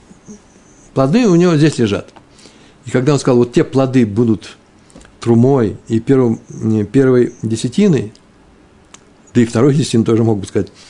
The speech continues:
э, они, может быть, уже пропали. Потом ты об-, обнаружишь, что они пропали, неизвестно, как они пропали, может быть,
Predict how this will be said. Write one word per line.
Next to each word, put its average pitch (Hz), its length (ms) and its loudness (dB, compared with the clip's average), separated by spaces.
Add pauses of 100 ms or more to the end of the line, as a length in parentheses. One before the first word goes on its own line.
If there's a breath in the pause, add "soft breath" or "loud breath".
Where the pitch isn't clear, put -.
(400 loud breath)
э, 107 920 2
они, 143 180 2
может 151 180 2
быть, 135 120 -12
уже 131 140 0
пропали. 117 380 -6 (520)
Потом 120 220 0
ты 110 80 -2
об-, 104 160 -4
обнаружишь, 113 420 0
что - 120 -4
они 123 100 0
пропали, 131 380 0
неизвестно, 113 540 0
как 139 100 -2
они 120 100 0
пропали, 113 320 -2
может 131 260 2
быть, 117 140 -4